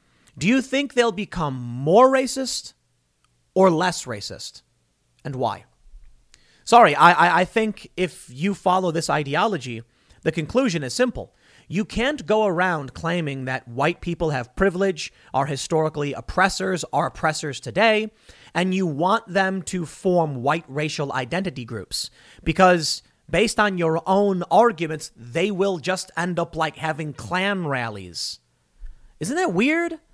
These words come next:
Again, may-, maybe, maybe you know this stuff. Maybe you're just experiencing, experiencing it for the first time, but share this because I would genuinely like someone to answer that question. So if you are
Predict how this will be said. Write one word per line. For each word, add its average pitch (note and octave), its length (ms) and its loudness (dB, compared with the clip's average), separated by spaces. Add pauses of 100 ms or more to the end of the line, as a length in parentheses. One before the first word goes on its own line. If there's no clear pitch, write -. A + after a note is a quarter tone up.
(360)
Again, A#3+ 260 4
may-, D#3 160 -2
maybe, B3+ 400 0
maybe A#3+ 280 -2
you G3+ 280 -4
know G#3+ 180 4
this G3+ 140 0
stuff. G#3 300 -4 (120)
Maybe F#3+ 380 -4
you're G3 240 -2
just F3+ 140 -8
experiencing, C#3+ 520 -8 (240)
experiencing F3+ 460 -2
it - 20 -10
for D#3 60 -4
the C3+ 60 2
first D#3 180 -2
time, F3+ 160 -2
but G3 100 -4
share D#4+ 320 -2
this E3+ 160 -2
because F3+ 300 -4 (340)
I G#3 100 6
would B3 200 0
genuinely C#4 480 -2
like G#3 240 0
someone F3+ 300 -6
to - 120 -8
answer D#3 380 -6
that C3+ 220 -6
question. E3+ 320 -6
So D3 160 -4
if G3+ 200 -4
you C4+ 160 -2
are E3+ 280 2